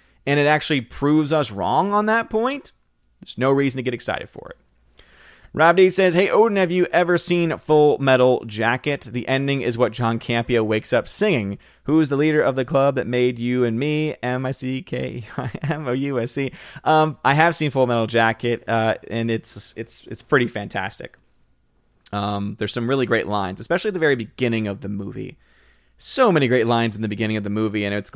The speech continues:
it's so, it makes me so happy to know that there were a lot of lines there that were improv,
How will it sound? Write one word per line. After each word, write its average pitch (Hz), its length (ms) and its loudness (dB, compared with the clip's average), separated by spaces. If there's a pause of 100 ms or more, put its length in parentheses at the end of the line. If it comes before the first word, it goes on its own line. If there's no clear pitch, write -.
(120)
it's - 160 -6
so, 151 180 2
it - 80 -2
makes 143 220 -4
me 120 180 -2 (240)
so 143 260 0
happy 123 380 2
to 110 100 -4
know 110 280 2
that 104 160 -2
there 110 100 0
were 107 80 2
a 104 80 2
lot 110 220 2
of 104 180 -4
lines 107 480 -2
there 101 560 0
that 104 240 -4
were 104 180 -4
improv, 110 500 -4